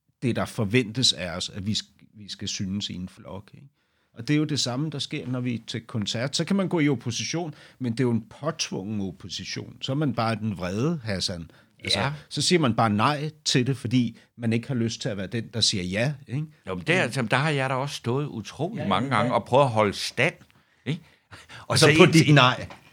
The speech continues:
Speaker 2: Ja, og så, og så egentlig synes, "Gud, hvor er det dog åndssvagt. Hvorfor går du så bare ikke?"
Speaker 1: <laughs>
Speaker 2: Altså, i stedet for at prøve at stå derinde og sige, "Har I ikke fattet, at det er så fedt, er det altså ikke?" Altså, det er jo helt åndssvagt. Det, det, det er meget barnligt, ikke?
Speaker 1: Jo, jo.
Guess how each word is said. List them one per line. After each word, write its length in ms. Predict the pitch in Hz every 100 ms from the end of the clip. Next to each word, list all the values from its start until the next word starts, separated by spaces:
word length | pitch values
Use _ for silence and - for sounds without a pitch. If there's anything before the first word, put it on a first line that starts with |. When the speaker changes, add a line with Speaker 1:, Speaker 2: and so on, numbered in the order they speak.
| 147 143
Speaker 2:
Ja, 340 | 143 151 180 156
og 60 |
så, 140 | 127 160
og 180 | 143 135
så 140 | 170 151
egentlig 300 | 170 196 147
synes, 180 | 139 147
"Gud, 120 | 90 78
hvor 80 | 76
er 100 | 92
det 200 | 156 -
dog 240 | 69 -
åndssvagt. 400 | 95 - - 107
Hvorfor 280 | 82 - 185
går 260 | - 78 214 -
du 60 |
så 180 | 135 -
bare 340 | 147 127 117 131
ikke?" 200 | 117 120
Speaker 1:
<laughs> 40 |
Speaker 2:
Altså, 160 | 151 127
i 80 |
stedet 260 | 104 127 156
for 120 | 151
at 60 | 147
prøve 340 | - 127 160
at 60 | 151
stå 200 | - 143
derinde 280 | 127 110 139
og 60 |
sige, 160 | 123 107 - -
"Har 140 | 80
I 120 | 85
ikke 140 | 123 -
fattet, 320 | 90 92 131
at 100 | 80
det 60 |
er 60 | 76
så 160 | - 110
fedt, 300 | - 98 95
er 120 | 92
det 100 | 95 67
altså 200 | 69 64
ikke?" 180 | 64 _ _ _ _
Altså, 180 | 73 80
det 100 | 76
er 40 |
jo 100 | 92
helt 320 | 98 76 135 -
åndssvagt. 580 | 95 147 - - 92 85
Det, 160 | 110
det, 220 | 113 101 104
det 100 | 117
er 40 |
meget 220 | 107 107 135
barnligt, 500 | - 71 107 127 101 -
ikke? 120 | - _ _ _ _ _ 127
Speaker 1:
Jo, 100 | 185
jo. 220 | 196